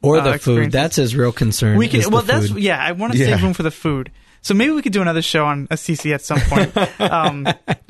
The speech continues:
Speaker 2: but in our, in our last couple minutes, I do wanna talk about the most important part, the food. So <laughs> pasta every day, um,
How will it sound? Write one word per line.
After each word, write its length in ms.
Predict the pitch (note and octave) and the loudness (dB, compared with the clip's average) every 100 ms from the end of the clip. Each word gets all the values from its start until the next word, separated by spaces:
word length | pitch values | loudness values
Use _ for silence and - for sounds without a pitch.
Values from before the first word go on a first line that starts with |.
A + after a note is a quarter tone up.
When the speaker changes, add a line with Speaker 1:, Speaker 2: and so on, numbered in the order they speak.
| F3 | -4
Speaker 2:
but 320 | G#3+ F#3 - - - | 0 0 0 -12 -4
in 120 | G#3 | 0
our, 120 | G#3 | 0
in 140 | G3 G3+ | -2 -2
our 120 | G3+ | 0
last 280 | G3 G#3+ G#3+ | 0 -2 -2
couple 240 | G#3+ F#3 E3+ | -4 -2 0
minutes, 420 | E3 D3+ C#3+ - | 0 0 -4 -2
I 120 | E3+ | -2
do 320 | D#3+ F#3 F3 - | 0 0 -2 -2
wanna 200 | E3 D#3 | -2 -2
talk 260 | - C#3+ D#3 | -4 -4 -4
about 380 | D3 B2+ B2+ - _ _ | -4 -4 -6 -8 _ _
the 80 | E3 | -2
most 200 | E3 D#3 | -2 -2
important 280 | D#3 - - | -4 -6 -4
part, 280 | C3+ C#3+ - _ _ _ - | -4 -4 -6 _ _ _ -8
the 80 | - | -4
food. 320 | - C#3+ - _ _ - - - C#3+ | -2 -4 -6 _ _ -6 -4 0 0
So 300 | - F3+ E3 | 2 0 0
<laughs> 1080 | E3+ D#3 B2+ - C5 G#5 C#4 - - - - | 0 0 -2 -4 -6 -4 -2 -4 -8 -6 -2
pasta 320 | G3 G3 G3+ | -2 -2 -2
every 200 | F#3 F#3 | 0 0
day, 340 | E3 D3+ D3+ - - - E3+ - | 0 -2 -4 -8 -14 -10 -10 -4
um, 460 | D#3+ D3 C#3+ C3+ | 0 0 -2 -8